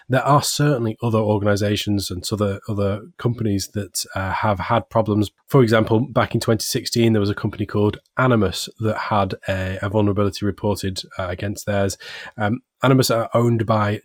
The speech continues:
Johnson and Johnson, and, uh, and they, uh, published, uh, like, a whole series of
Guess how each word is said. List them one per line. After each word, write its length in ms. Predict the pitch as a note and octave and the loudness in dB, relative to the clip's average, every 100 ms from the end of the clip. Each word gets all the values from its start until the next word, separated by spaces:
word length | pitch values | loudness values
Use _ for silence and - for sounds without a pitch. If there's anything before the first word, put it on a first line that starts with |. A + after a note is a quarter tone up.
| _ | _
Johnson 360 | - A#2 - G#2+ | 2 2 2 0
and 120 | G#2 | 2
Johnson, 540 | B2+ B2 - A#2 A2 - - | 4 2 2 2 2 0 -4
and, 440 | G#2+ G#2+ G2+ G2 - | -2 0 2 0 -2
uh, 280 | G2+ G2 G2+ G#2+ | -2 -2 -2 -4
and 140 | G2 | 0
they, 360 | G#2+ G#2 G2+ G2 - - - G#2 | 2 4 2 -2 -14 -18 -12 -6
uh, 220 | G2 F#2 | -4 -4
published, 540 | - A2+ G#2+ - - - | -2 2 2 2 -4 -6
uh, 160 | F#2 F#2 | -6 -6
like, 240 | F#2 - - - - - - - - - - | -8 -12 -18 -20 -20 -20 -20 -20 -12 -6 -4
a 100 | G2 | 2
whole 360 | A2+ G#2 G#2+ - | 4 4 0 -6
series 800 | - - - - C3 A#2+ A2 G2+ | -6 -2 -2 0 2 4 4 4
of 120 | F#2+ | 0